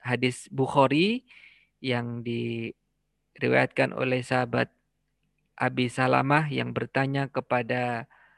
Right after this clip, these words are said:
Ummul Mukminin Aisyah, dijawab bahwa sholatnya Rasulullah Shallallahu Alaihi Wasallam itu di bulan Ramadan maupun di luar bulan Ramadan sebanyak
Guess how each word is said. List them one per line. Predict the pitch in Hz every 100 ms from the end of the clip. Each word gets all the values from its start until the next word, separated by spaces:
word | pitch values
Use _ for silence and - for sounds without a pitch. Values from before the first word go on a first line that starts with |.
| _ _ _ _ _ _ _ _ _ _
Ummul | 151 143 135
Mukminin | 135 143 143 135 131
Aisyah, | 123 131 127 - 175 202 _ _
dijawab | - 123 123 147 151
bahwa | 127 123 123 123 123 -
sholatnya | - 123 135 - 131
Rasulullah | 127 127 131 127 127 131 131
Shallallahu | 135 127 127 127 135 135 127
Alaihi | 127 123
Wasallam | 120 123 127 123 -
itu | 151 - 151 156 - - - - -
di | 143
bulan | 135 131 127
Ramadan | 123 123 127 123 156 175 196 196 -
maupun | 135 131 127 143 147 143
di | 135 131
luar | 139 175 190
bulan | 170 147 135
Ramadan | 131 127 123 135 175 208 226 - - - _ _
sebanyak | - 127 120 139 160 -